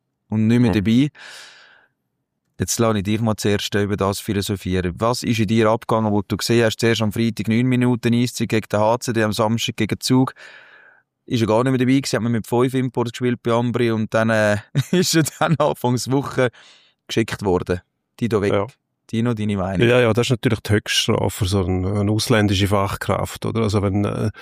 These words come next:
Speaker 2: dein Club sagt, wir sind ohne die besser und wir spielen eben nur mit fünf Ausländern, statt, äh, dass wir das ganze Kontingent ausnützen, dann ist der Fall eigentlich klar gewesen, dass das nicht gut enden wird. Wobei,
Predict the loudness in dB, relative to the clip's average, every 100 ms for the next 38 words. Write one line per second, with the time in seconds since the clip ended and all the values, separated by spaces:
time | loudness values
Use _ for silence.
0 | -18 -8 -2 -2 2 0 2 0 2 2
1 | 0 4 4 4 4 2 4 4 2 2
2 | 2 2 2 2 0 0 0 0 0 0
3 | 0 0 -2 0 2 4 2 2 2 2
4 | 0 0 -2 -4 -12 -14 -12 -10 -10 -12
5 | -4 -2 0 0 -2 -4 -4 0 2 2
6 | -2 -2 0 0 2 0 0 0 0 2
7 | 0 0 -2 -2 -2 -8 _ _ -2 0
8 | 0 0 0 0 0 0 -2 -4 -6 -4
9 | -2 -2 -2 0 0 0 -2 0 -2 0
10 | -2 0 -2 0 0 -2 -4 -2 0 0
11 | -2